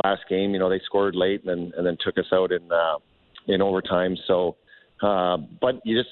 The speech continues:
like, these are games. You, you measure yourself, but in the end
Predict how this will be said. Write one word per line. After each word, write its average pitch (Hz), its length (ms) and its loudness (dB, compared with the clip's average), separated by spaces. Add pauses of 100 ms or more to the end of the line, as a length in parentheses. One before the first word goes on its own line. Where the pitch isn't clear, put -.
(140)
like, 104 140 0
these 98 180 -2
are 107 60 0
games. 113 300 0
You, 92 220 -4
you 92 140 -4
measure 101 220 0
yourself, 113 500 0
but 98 200 0 (440)
in 123 140 4
the 113 160 2
end 143 280 -4